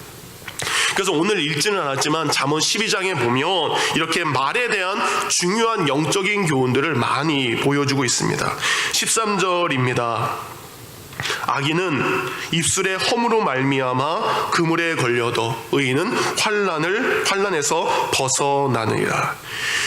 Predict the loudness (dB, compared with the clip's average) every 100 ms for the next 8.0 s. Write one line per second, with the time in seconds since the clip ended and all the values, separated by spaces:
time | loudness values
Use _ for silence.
0 | -4 -2 0 0 0 0 0 0 0 2
1 | 2 2 2 2 2 2 0 0 2 2
2 | 0 0 -2 -4 -4 -2 0 0 0 0
3 | 0 0 0 2 2 2 0 2 2 2
4 | 2 2 2 2 2 2 2 0 0 0
5 | 0 0 0 0 0 0 0 0 -2 -2
6 | 0 0 0 0 0 2 2 2 0 2
7 | 2 2 2 0 0 2 2 2 2 2